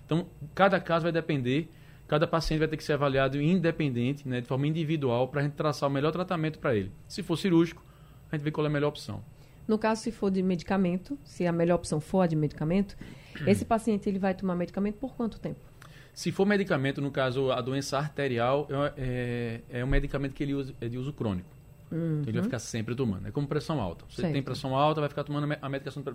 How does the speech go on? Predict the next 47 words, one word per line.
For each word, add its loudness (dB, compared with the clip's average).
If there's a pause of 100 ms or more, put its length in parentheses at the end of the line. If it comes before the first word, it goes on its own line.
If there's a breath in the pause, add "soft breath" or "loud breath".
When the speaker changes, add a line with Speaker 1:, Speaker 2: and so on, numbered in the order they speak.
(120)
Speaker 1:
de -12
pressão -8
pra -4
o -4
resto -4
da -2
vida. -2 (540 loud breath)
Né? 0
Igual 0
diabetes 2
também. -4 (440 loud breath)
Então, 0
a -2
medicação -2
pra -2
circulação -2
é -
uma 0
medicação -2
que -12
você -16
fica -8
tomando -4
o 0
resto -4
da -4
vida. 2 (420 loud breath)
São -2
medicações 0
pra -4
afinar -4
o -2
sangue. -4 (260 loud breath)
Paciente -2
que -14
fez 2
ci-, -6 (160)
é, -2
cirurgia -2
do -6
coração, -2
por -6
exemplo, -6
toma -4 (120)
o 0
A 2
S, 0